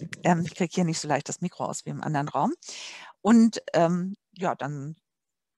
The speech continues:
kann es natürlich auch zu Nebenwirkungen kommen, die die Compliance beeinträchtigen, dass also die Patienten das nicht, äh, nicht, ähm, die ganze Zeit einnehmen, weil man vielleicht eben zunehmend und, ne, vielleicht Mundtrockenheit hat und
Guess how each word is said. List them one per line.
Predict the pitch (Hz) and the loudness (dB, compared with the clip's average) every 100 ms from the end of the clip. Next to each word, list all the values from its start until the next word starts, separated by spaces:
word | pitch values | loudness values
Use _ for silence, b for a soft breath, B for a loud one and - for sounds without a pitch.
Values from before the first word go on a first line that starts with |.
| - | -4
kann | 208 208 | 0 2
es | 170 | 2
natürlich | 160 - 170 - | 0 -4 -6 -8
auch | |
zu | - 160 | -8 -6
Nebenwirkungen | 175 269 285 277 285 277 285 | -2 -2 -2 -4 -4 -4 -4
kommen, | - 262 311 320 | 0 0 0 -6
die | - 185 | -6 -8
die | 160 | -8
Compliance | - 147 147 147 135 220 294 - | -8 -8 -4 -2 2 2 0 -2
beeinträchtigen, | - - 208 - 202 196 196 180 165 | -2 0 0 -2 -4 -4 -4 -4 -4
dass | 151 | -4
also | - 139 | -8 -10
die | 143 | -12
Patienten | 143 - 147 147 | -12 -8 -6 -8
das | 143 - | -10 -12
nicht, | 143 - - | -12 -12 -10
äh, | - 143 151 B B B B B | -6 -4 -6 B B B B B
nicht, | 165 165 - - | -4 -4 -6 -6
ähm, | - 139 135 135 135 135 - - | -2 -2 -4 -8 -8 -10 -12 -6
die | |
ganze | 147 156 151 | 0 0 0
Zeit | - 139 - | -2 -2 2
einnehmen, | 135 180 220 208 160 | 2 4 4 4 2
weil | 139 | -4
man | 127 | -6
vielleicht | - 135 - - | -8 -10 -10 -14
eben | 127 | -12
zunehmend | - 190 185 180 165 180 - | -8 -2 0 2 0 -2 -4
und, | - 135 139 - - - | -10 -10 -10 -12 -14 -6
ne, | 156 165 | -4 -4
vielleicht | - 143 - | -8 -10 -2
Mundtrockenheit | 180 190 - 160 - 151 156 147 143 147 | -2 -2 -4 -8 -6 -6 -2 0 0 0
hat | 160 147 143 - | -2 0 0 -4
und | - 143 | -12 -10